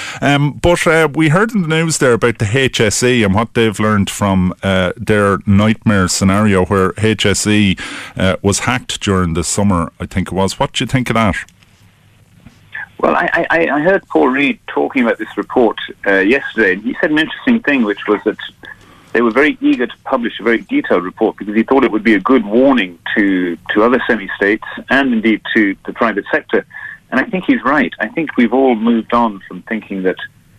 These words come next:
Speaker 2: hacks are the result of carelessness or incompetence, uh, although, of course,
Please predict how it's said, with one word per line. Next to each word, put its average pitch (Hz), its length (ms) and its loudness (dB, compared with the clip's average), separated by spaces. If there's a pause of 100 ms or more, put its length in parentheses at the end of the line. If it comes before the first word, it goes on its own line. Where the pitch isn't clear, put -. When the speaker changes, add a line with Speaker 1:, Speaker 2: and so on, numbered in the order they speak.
(160)
Speaker 2:
hacks - 340 -4 (140)
are 101 40 -4
the 95 100 -4
result 98 340 0
of 82 100 -14
carelessness 104 720 -2 (340)
or 76 280 -2
incompetence, 104 580 -4 (800)
uh, - 60 0
although, 98 260 2
of - 140 -4
course, 95 240 0